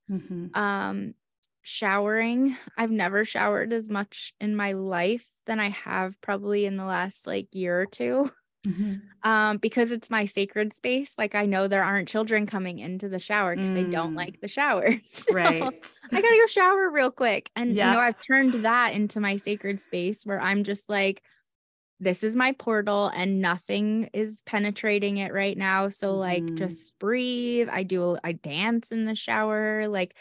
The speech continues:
Speaker 2: I do whatever I need to do to get back into, like, feeling good and feeling myself.
Speaker 1: Mm.
Speaker 2: Um, it could be, you know, it doesn't have to be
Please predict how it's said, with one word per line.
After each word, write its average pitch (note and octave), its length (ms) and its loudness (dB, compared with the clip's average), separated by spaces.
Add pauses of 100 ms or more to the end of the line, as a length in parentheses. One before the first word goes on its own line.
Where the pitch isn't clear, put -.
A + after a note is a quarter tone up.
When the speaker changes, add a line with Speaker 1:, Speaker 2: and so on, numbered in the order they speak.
(220)
Speaker 2:
I A3 80 4
do C4 180 0
whatever A#3+ 400 4
I A3 80 2
need G#3 340 -2
to G#3 80 -14
do G3 280 -2
to G3 120 -10
get F#3+ 180 -2
back E3+ 320 -4
into, E3+ 640 -6
like, - 340 -10
feeling E3+ 440 -4
good D#3+ 300 -2
and E3 160 -10
feeling E3 300 -4
myself. - 540 -12 (300)
Speaker 1:
Mm. F#3+ 420 0
Speaker 2:
Um, F#3 720 0 (1600)
it A3+ 160 2
could A3 240 0
be, A#3 460 0
you A3+ 100 0
know, G3+ 260 -2
it G#3+ 80 -6
doesn't B3 220 2
have C4 160 0
to C4 80 -4
be A3+ 320 -4